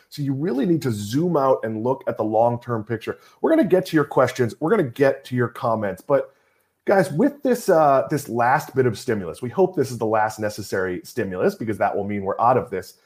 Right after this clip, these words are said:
Do you expect a summer recovery, Steve? Uh, you know, add in vaccines being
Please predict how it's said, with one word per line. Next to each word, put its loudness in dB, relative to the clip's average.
Do -2
you 2
expect 0
a 2
summer 0
recovery, 0
Steve? -2
Uh, 4
you 0
know, 0
add 4
in 2
vaccines -2
being -10